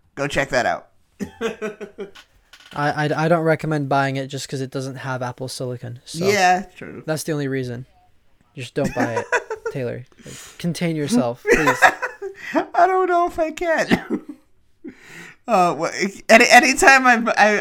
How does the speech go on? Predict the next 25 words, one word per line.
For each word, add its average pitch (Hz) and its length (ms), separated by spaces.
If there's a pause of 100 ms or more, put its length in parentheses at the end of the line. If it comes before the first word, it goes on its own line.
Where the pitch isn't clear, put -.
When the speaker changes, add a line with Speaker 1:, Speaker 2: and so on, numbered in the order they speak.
Speaker 1:
I 196 40
walk 202 320
into 202 240
a 165 60
Best 165 340
Buy 147 240
or, 139 180
or 135 440 (100)
even 160 220
Apple 143 260
store, 117 300
like, 113 400 (100)
I, 104 240
I 127 200
automatically 120 680
need 110 320
something. 95 480 (480)
Uh, 123 260
I'm 151 240
actually 165 320
surprised 156 540
that 147 100
I 127 320 (160)
contained 143 460
myself, 127 400